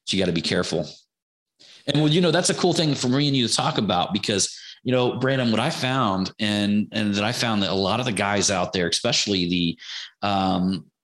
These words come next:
the businessmen in our industries, right? So, you know, we got a lot of guys that are good old boys and stuff like that, but a lot of them want to be businessmen, right? A lot of them want to build a really good business, and a lot of them want to start doing things in such a way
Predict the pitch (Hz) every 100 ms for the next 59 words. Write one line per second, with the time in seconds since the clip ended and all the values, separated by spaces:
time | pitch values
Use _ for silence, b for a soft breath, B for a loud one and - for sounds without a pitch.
0 | _ 104 92 123 117 110 - 95 87 87
1 | - 98 92 85 90 85 - 87 87 95
2 | 113 - 101 98 90 123 113 107 151 151
3 | 135 123 107 101 113 104 95 87 87 101
4 | 98 95 98 101 98 95 - 98 - 95
5 | 90 92 104 - B B - 120 131 180
6 | 151 117 104 92 110 151 - 123 113 95
7 | 104 120 95 - 95 76 73 87 117 135
8 | B B 104 113 123 160 127 120 104 90
9 | 95 127 - - 110 101 107 98 98 107
10 | 107 95 98 85 98 92 92 - 196 196
11 | 123 143 117 98 92 104 123 - - 101
12 | 95 95 104 113 92 98 92 90 90 -
13 | 104 - 90 135 123 101